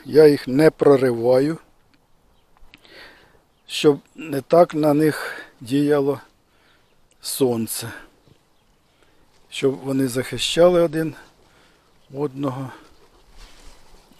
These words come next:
від променів. Так, що в нас вже є?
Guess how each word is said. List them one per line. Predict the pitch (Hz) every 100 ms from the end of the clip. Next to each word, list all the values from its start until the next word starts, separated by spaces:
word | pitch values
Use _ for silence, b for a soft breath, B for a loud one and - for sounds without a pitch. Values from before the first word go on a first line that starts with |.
| 113 110
від | 151 170 - _ _ _
променів. | - 147 151 147 139 143 120 - - - - B B B B B B B -
Так, | - 147 127 -
що | - - 196
в | 185
нас | 165 147 -
вже | 123 147 156
є? | 135